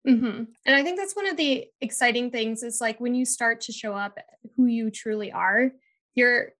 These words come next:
community comes out to support you. So when I posted that picture that you're talking about of old me and new me in twenty twenty, twenty twenty-one, I got so much support for showing up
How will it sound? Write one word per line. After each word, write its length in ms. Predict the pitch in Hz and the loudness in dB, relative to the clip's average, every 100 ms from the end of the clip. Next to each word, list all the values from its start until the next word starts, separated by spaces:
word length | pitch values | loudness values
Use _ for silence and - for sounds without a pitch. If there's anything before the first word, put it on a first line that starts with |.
| _ | _
community 440 | 254 240 226 208 | 4 4 2 0
comes 260 | 202 214 214 | -4 -8 -10
out 180 | 233 - | -10 -8
to 100 | 240 | -6
support 400 | - 208 202 - | -4 -6 -8 -6
you. 240 | 220 208 | -4 -2
So 160 | 214 226 | -2 -2
when 160 | 220 220 | -2 0
I 340 | 220 233 233 - | 2 0 -2 -2
posted 320 | 262 302 254 | -2 -2 -2
that 240 | 214 - | -4 -4
picture 340 | 220 214 208 202 | -8 -6 -4 -4
that 140 | 185 | -4
you're 100 | 208 | -8
talking 400 | 202 196 - 196 | -8 -10 -6 -8
about 380 | 185 175 180 - _ _ _ - | -4 -4 -4 -6 _ _ _ -4
of 200 | 196 - _ - | -4 -6 _ 2
old 260 | 240 233 208 | 4 6 4
me 260 | 240 220 | 4 4
and 120 | 214 | 4
new 180 | 226 226 | 2 2
me 360 | 214 202 202 - | 2 0 -2 -2
in 140 | 220 | -4
twenty 260 | - 233 214 | -4 -6 -8
twenty, 320 | 220 214 208 | -8 -8 -8
twenty 240 | 220 214 | -8 -10
twenty-one, 640 | 202 208 202 208 214 214 233 - _ _ _ - | -10 -10 -8 -6 -6 -6 -8 -12 _ _ _ 2
I 120 | 240 | 4
got 200 | 320 320 | 4 4
so 460 | - - 339 359 339 | 2 2 -4 -10 -4
much 300 | 285 - - | -2 -2 -2
support 520 | 302 - 262 254 254 | -2 0 0 0 0
for 160 | 269 | 0
showing 400 | 233 240 226 226 | 0 0 -2 -2
up 200 | 208 - | -2 -4